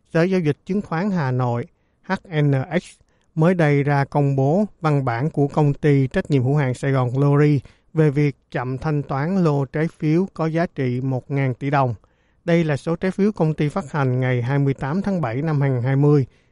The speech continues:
và đáo hạn vào ngày hai mươi tám tháng bảy năm hai nghìn hai mươi ba. Lý do mà doanh nghiệp đưa ra là thị trường tài chính, thị trường giao dịch bất động sản diễn biến không thuận lợi. Doanh nghiệp chưa thể triển khai kế hoạch kinh doanh của dự án nền, chưa thu xếp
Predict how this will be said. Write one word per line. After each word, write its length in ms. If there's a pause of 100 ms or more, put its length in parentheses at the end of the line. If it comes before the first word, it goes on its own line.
(100)
và 200
đáo 180
hạn 300
vào 120
ngày 200
hai 160
mươi 160
tám 220
tháng 180
bảy 220
năm 200
hai 100
nghìn 180
hai 100
mươi 140
ba. 300 (640)
Lý 160
do 200
mà 180
doanh 180
nghiệp 200
đưa 200
ra 240
là 160
thị 180
trường 280
tài 220
chính, 320 (180)
thị 140
trường 320
giao 100
dịch 240
bất 160
động 160
sản 360 (260)
diễn 260
biến 200
không 240
thuận 180
lợi. 260 (460)
Doanh 120
nghiệp 260
chưa 160
thể 240
triển 260
khai 320
kế 160
hoạch 200 (140)
kinh 200
doanh 320
của 280
dự 160
án 260
nền, 260 (420)
chưa 140
thu 160
xếp 260